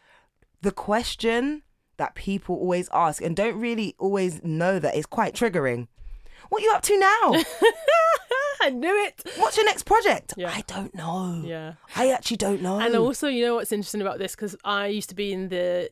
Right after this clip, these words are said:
Speaker 2: in the theatre world, and I've got lots of friends who are, you know, actors or,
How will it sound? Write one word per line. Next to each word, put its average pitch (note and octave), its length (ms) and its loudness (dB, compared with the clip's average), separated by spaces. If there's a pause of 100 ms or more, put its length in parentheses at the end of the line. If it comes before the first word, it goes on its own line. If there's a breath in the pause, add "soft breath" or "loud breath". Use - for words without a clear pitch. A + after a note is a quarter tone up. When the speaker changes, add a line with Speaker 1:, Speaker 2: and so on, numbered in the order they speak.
Speaker 2:
in C#3 140 -12
the F#3 60 -6
theatre C4+ 360 -4
world, A3 300 0
and G3 80 -4
I've F3+ 40 -8
got G3 140 -6
lots G#3 240 -2
of F#3+ 80 -16
friends G3+ 300 -4
who F#3+ 120 -4
are, F3 360 -2
you F3+ 60 -16
know, E3+ 120 -14
actors G3 520 -6
or, - 240 -6